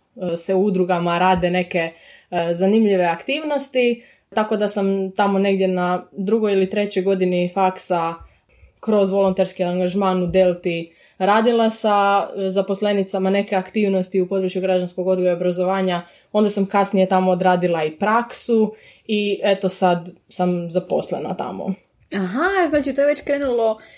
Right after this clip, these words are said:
Speaker 2: i ranije.
Speaker 1: Da, <laughs> udruga Delta i ja se znamo od davnih dana, <laughs> iako sam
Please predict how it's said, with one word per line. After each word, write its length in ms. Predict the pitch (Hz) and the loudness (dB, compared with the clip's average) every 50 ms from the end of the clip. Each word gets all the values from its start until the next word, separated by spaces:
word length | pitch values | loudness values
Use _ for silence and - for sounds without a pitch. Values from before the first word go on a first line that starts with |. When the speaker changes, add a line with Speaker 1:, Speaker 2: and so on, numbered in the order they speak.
| - _ _ | -20 _ _
Speaker 2:
i 480 | - 208 208 214 208 208 208 196 - - - | -6 -6 -4 -4 -4 -4 -4 -6 -6 -6 -6
ranije. 880 | 196 202 226 254 262 240 202 180 165 143 - 90 98 107 160 185 - - _ - - _ _ _ _ | -4 -2 0 0 0 2 0 0 -2 -4 -6 -8 -8 -10 -10 -12 -14 -18 _ -20 -20 _ _ _ _
Speaker 1:
Da, 480 | 254 208 185 196 196 170 156 160 - - 190 220 220 | -8 -4 0 0 0 0 0 -4 -6 -6 -4 -2 -2
<laughs> 300 | 254 233 208 254 285 359 | -2 0 2 2 2 2
udruga 260 | 359 311 285 254 240 | 2 0 0 0 2
Delta 360 | 226 262 285 311 320 294 247 | 2 2 2 2 0 0 0
i 80 | 233 233 | 2 2
ja 160 | 247 247 - | 2 2 0
se 120 | - 233 | 0 -2
znamo 440 | 220 220 220 233 240 247 240 226 220 | -2 0 0 0 0 0 0 2 2
od 120 | 214 208 | 2 2
davnih 580 | 202 220 196 311 302 262 262 262 240 220 208 214 | 2 0 0 2 2 2 2 2 0 2 0 0
dana, 500 | 214 240 277 277 349 285 262 254 320 254 381 554 - 605 440 - - - - | 0 0 0 -2 0 0 0 0 -2 -2 -4 -6 -4 -4 -4 -6 -6 -8 -6
<laughs> 600 | 330 330 320 - - - - - - - - 254 262 | -6 -6 -6 -6 -10 -16 -16 -16 -14 -8 -2 0 2
iako 640 | 254 285 269 - 247 240 233 226 226 220 220 226 - 175 - 202 202 | 2 2 2 2 2 2 4 2 2 0 0 -2 -4 -8 -12 -12 -12
sam 440 | 202 - 220 202 202 208 202 202 202 | -6 -4 -4 -2 -2 -4 -4 -6 -8